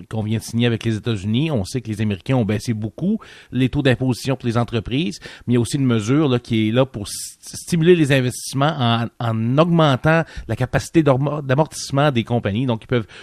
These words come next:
obtenir des crédits d'impôt, euh, supplémentaires pour, euh, pour ça. Euh,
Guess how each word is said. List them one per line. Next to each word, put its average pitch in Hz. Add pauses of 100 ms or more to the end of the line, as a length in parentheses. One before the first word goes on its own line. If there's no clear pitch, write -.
obtenir 127
des 131
crédits 113
d'impôt, 139 (300)
euh, 107
supplémentaires 135
pour, 127
euh, 110
pour -
ça. 151 (380)
Euh, 101